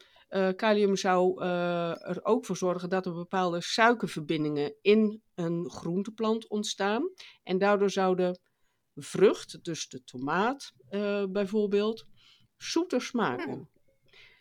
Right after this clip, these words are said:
Speaker 2: Interessant.
Speaker 1: Iemand die me daar meer ook over
Speaker 2: Is
Speaker 1: kan
Speaker 2: welkom.
Speaker 1: vertellen, roept u maar, want dat vind ik een heel interessant
Speaker 2: Ik heb
Speaker 1: feitje.
Speaker 2: een vraag en wellicht heb je daar geen antwoord op. Maar ik dacht, ik weet ook dat je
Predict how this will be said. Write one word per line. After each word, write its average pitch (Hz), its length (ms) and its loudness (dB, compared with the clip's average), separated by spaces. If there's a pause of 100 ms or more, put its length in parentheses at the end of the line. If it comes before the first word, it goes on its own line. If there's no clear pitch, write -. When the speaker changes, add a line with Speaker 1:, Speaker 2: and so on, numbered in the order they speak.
(560)
Speaker 2:
Interessant. 220 760 -8
Speaker 1:
Iemand 285 380 8
die 254 140 2
me 226 120 2
daar 233 320 10
meer 254 460 6
ook 220 540 2 (160)
over 214 200 2
Speaker 2:
Is 226 60 -6
Speaker 1:
kan 214 120 2
Speaker 2:
welkom. 196 180 2
Speaker 1:
vertellen, 262 480 2 (880)
roept 208 440 0
u 214 60 0
maar, 151 260 4
want 185 120 -2
dat 233 200 -2
vind 240 180 2
ik 220 140 -2
een 214 160 2
heel 240 240 0
interessant - 420 -2
Speaker 2:
Ik - 80 2
heb 294 120 0
Speaker 1:
feitje. 180 200 2
Speaker 2:
een 208 60 -4
vraag 277 300 0
en 220 180 -4
wellicht 214 460 -4
heb 214 180 -10
je 196 100 -8
daar 160 240 -8
geen 294 300 -6
antwoord 269 400 -8
op. 294 340 -8 (500)
Maar 208 360 -2 (120)
ik 254 220 -6
dacht, - 420 -6
ik 214 140 -12
weet 180 320 -8
ook 269 200 -8
dat 180 180 -10
je 190 220 -10